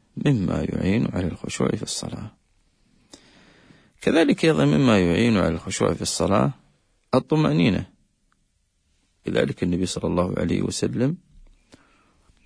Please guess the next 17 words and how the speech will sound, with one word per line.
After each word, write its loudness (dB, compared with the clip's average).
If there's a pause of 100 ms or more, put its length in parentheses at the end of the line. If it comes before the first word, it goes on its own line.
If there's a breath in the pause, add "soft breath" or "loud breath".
(960 soft breath)
آه، -4
في -2
حديث 0
المسيء 0
صلاته 0 (1160)
لما 2
كان 2
يصلي 0
ويستعجل -2 (600)
في -2
صلاته 0 (140)
أمره 2
النبي 0
صلى -2
الله 0
عليه 0
وسلم -2